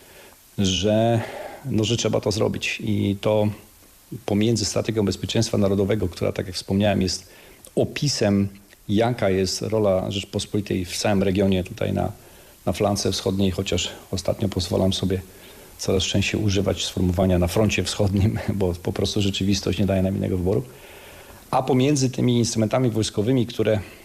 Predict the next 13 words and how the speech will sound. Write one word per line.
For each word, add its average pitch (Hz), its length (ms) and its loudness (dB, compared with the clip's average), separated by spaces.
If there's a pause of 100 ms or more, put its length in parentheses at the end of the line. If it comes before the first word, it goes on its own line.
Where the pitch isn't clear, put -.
(100)
em, 98 800 0
powinny 107 300 2
być, 98 260 -2
że 98 240 -2
tak 98 100 -2
powiem, 101 420 0
prze-, - 180 0 (300)
e, 92 380 -2
przeanalizowane 101 640 2
na 92 80 0
poziomie 95 320 0
strategii 92 400 -2
wojskowej, 104 520 0